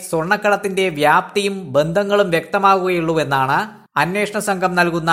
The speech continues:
വിവരം. അറസ്റ്റിലായ സ്വപ്ന സുരേഷ്, സരിത്, സന്ദീപ് നായർ എന്നിവർ യു എ ഇ കോൺസുലേറ്റ് ജനറൽ ജമാൽ ഹുസൈൻ അൽ സാബി, അറ്റാഷെ റാഷിദ് ഗാമിസ് അൽ ഷിമേനി എന്നിവർക്കും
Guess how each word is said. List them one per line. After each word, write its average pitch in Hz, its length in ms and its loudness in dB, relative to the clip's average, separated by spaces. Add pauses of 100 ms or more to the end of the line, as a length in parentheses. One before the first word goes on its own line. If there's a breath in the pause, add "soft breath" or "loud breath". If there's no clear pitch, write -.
(120)
വിവരം. 139 400 2 (420)
അറസ്റ്റിലായ 202 720 2
സ്വപ്ന 196 440 -2
സുരേഷ്, 175 460 -4 (160)
സരിത്, 170 480 0 (120)
സന്ദീപ് 180 500 0
നായർ 196 340 2
എന്നിവർ 175 420 0 (380)
യു 160 140 -2
എ 208 120 4
ഇ 220 140 -2
കോൺസുലേറ്റ് 208 540 -2
ജനറൽ 190 340 0 (120)
ജമാൽ 170 360 2
ഹുസൈൻ 202 420 -2 (140)
അൽ 156 160 2
സാബി, 165 420 2 (420)
അറ്റാഷെ 190 580 0 (160)
റാഷിദ് 170 460 0
ഗാമിസ് 196 480 2
അൽ 160 160 2
ഷിമേനി 175 500 -4 (260)
എന്നിവർക്കും 190 560 -2